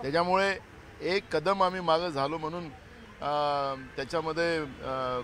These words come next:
काँग्रेसला तिथं मागं व्हावं लागलं असा नाही.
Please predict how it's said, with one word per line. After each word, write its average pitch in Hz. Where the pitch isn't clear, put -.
काँग्रेसला 160
तिथं 151
मागं 127
व्हावं 143
लागलं 135
असा 131
नाही. 123